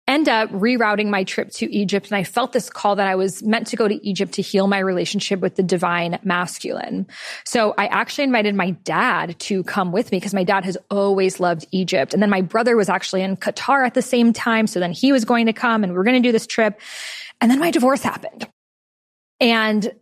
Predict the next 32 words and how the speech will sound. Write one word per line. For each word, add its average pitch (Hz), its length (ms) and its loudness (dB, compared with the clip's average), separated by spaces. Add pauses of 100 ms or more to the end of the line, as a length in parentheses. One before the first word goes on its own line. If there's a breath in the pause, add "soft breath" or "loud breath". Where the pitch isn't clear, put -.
(220)
my 220 160 2
dad 277 260 2
and 269 80 -2
my 233 120 2
brother 208 200 2
did 190 140 -2
not 190 180 -2
go. 190 300 2
In 190 100 0
fact, 202 440 -2 (120)
two 285 160 2
of 269 80 4
my 196 140 2
friends 202 400 0
came 190 240 -2
with 185 220 -4
me 180 260 -2
and 180 320 -2
we 233 340 4
did 180 400 0
ritual 214 840 0 (240 loud breath)
after 190 340 -4
ceremony, 220 1080 2
after 208 400 0
just 180 320 -4 (280 loud breath)
complete 240 640 2
shedding. 196 500 0
And 196 160 0
I 220 380 -2 (460)
died, 202 640 0
fully 311 380 2
died, 208 520 0